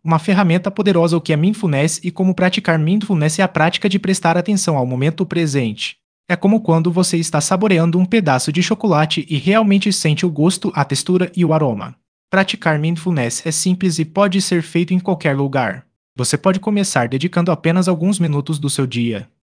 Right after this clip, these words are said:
Para entender melhor, confira a importância da meditação no autoconhecimento.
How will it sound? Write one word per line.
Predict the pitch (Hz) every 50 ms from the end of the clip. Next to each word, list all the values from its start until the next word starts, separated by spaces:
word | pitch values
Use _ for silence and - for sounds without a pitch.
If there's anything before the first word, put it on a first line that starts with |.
| _ _ _
Para | - 160 170
entender | 185 185 233 233 220 180 185 190
melhor, | 190 180 175 156 143 143 160 175 175 _ -
confira | - 175 160 - - 214
a | 202
importância | 190 185 - 226 214 - 185 185 190 190 - 175
da | 170 175
meditação | 185 208 190 202 202 208 190 - 180
no | 170 175
autoconhecimento. | 165 156 160 156 - 160 165 170 - 202 190 156 117 104 - - -